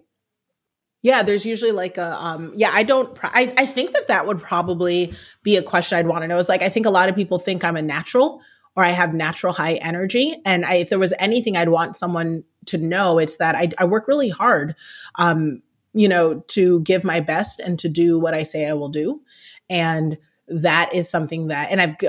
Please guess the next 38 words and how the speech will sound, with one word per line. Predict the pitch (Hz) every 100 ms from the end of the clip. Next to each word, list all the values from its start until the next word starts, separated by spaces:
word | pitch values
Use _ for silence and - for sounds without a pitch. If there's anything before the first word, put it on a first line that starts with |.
| -
got | 185 170 165 180
many | 175 170
sides | 165 165 160 160 -
to | -
me, | 135 -
you | 185 190
know, | 160 160
so | - 175 165 160 - _ _
even | 233 240
though | 247
I | 202
am | 196 185
high | 190 180
energy | 170 170 156 160
and | 165
even | 190
though | 180
I | 165
love | 170 175
what | 175
I |
do | 165 170 160
and | 160
I | 156 151 175
authentically | 165 - 196 190 185 180 165
am | 156
just | 160 -
a | 170
people | - 185 151
person | 139 180 165 - 147 147 -
in | 170 151 -
every | 170 165
respect, | 156 - 185 175
I | 190
also | 190
have | 185
a | 165
very | 165 165 170